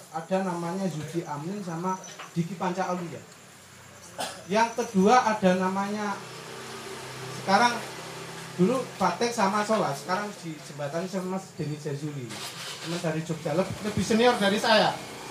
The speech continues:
Yang berhak ngomong di sini sebenarnya untuk ngomong teater itu ada namanya Yudi Amin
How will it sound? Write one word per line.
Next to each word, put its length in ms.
Yang 320
berhak 240
ngomong 240
di 80
sini 240
sebenarnya 400
untuk 160
ngomong 240
teater 400
itu 160
ada 320
namanya 400
Yudi 320
Amin 400